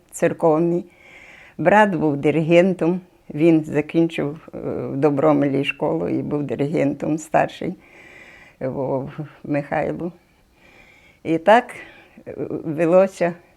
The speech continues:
життя. Давали вистави до, до Шевченка, до Олі Кобилянської, взагалі українські такі вечорниці і так далі. І, і це є. І,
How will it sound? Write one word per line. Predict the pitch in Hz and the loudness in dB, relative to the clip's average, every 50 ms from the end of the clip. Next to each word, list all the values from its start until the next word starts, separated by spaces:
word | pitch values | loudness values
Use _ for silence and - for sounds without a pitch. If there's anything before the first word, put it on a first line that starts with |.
| - 165 | -14 -10
життя. | 139 135 147 139 - - 135 - | -10 -10 -10 -8 -4 -4 -2 -2
Давали | 151 - 160 170 202 214 220 208 170 | 0 0 0 2 4 4 4 4 2
вистави | 165 160 160 160 - - 165 156 160 151 143 151 - - - - - - - - - - - - - _ _ _ - | 2 0 -2 -2 2 4 4 4 4 4 -2 -4 -6 -8 -16 -20 -20 -20 -20 -20 -20 -20 -20 -20 -20 _ _ _ -6
до, | 151 147 170 180 175 165 156 | -4 0 2 2 2 2 0
до | 175 170 208 214 | 2 2 2 2
Шевченка, | 220 - 233 196 196 - - 175 156 165 160 156 160 160 - 156 | 4 2 0 0 0 0 2 2 4 4 4 2 0 0 0 -2
до | 156 160 185 - - | -2 0 -2 -2 0
Олі | 180 202 196 190 190 | 0 0 0 0 -2
Кобилянської, | 190 196 185 175 202 202 180 - 165 160 160 170 170 170 - - - 165 156 156 160 | -2 -2 -2 -2 0 0 2 2 2 2 2 0 0 -2 -6 -6 -2 -2 0 0 0
взагалі | 160 156 175 175 160 185 180 185 170 147 | -2 2 0 0 0 0 0 0 0 0
українські | 135 127 - - 135 143 147 143 139 135 139 - - 147 | -2 -4 -6 -6 -4 -2 -2 -2 -4 -6 -8 -8 -8 -8
такі | 143 151 143 - 160 147 | -6 -6 -4 -2 -2 0
вечорниці | 165 165 165 - 165 160 170 151 151 156 160 151 156 151 151 - - 156 | 0 -2 -2 -4 -4 -2 0 2 2 4 4 4 2 0 -2 -8 -8 -8
і | - - 151 | -6 -6 -8
так | 147 - 151 151 131 | -4 -4 -4 -4 -4
далі. | 123 127 - - 131 - - - - _ _ _ _ _ - - - - - - - | -6 -8 -8 -8 -12 -14 -14 -16 -16 _ _ _ _ _ -20 -20 -20 -20 -20 -18 -6
І, | - 180 175 175 160 156 147 147 - 98 - - - | 0 2 2 4 4 4 2 2 0 -2 -8 -8 -6
і | 123 135 160 156 | -4 -2 -2 -2
це | 160 - - 143 131 | -2 -2 -2 -2 -2
є. | 131 135 131 135 135 - - - - _ _ | -2 -4 -6 -8 -10 -14 -20 -20 -20 _ _
І, | - - - 160 160 160 | -16 -10 -4 -2 -2 -2